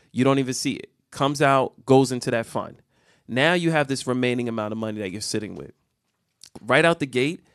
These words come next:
you should look at what you have and take ten percent right off the top. If some of you went to church, some of you might have been aware of this. They, they call it a tithe.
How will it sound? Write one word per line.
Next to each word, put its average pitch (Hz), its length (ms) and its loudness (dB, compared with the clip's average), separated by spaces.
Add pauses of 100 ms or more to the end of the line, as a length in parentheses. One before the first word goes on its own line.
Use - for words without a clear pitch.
(320)
you 113 100 -8
should 120 180 0
look 143 180 -2
at 170 120 2
what 156 180 -2
you 156 80 -2
have 117 500 -4 (680)
and 110 220 -6
take 110 240 -10
ten 135 240 -4
percent - 380 -8 (220)
right 117 240 0
off 110 120 -2
the 95 80 -14
top. - 340 -10 (920)
If 143 220 -12
some 170 220 0
of 165 120 -4
you 170 80 -2
went 160 160 -2
to 147 60 -14
church, 226 500 -2
some 175 220 -2
of 170 60 -6
you 160 120 -8
might 147 180 2
have 139 60 -2
been 139 120 -2
aware 117 260 0
of 98 80 -8
this. 73 240 -12
They, 110 160 -4
they 123 200 -2
call 151 260 6
it 139 80 4
a 127 60 0
tithe. 101 540 2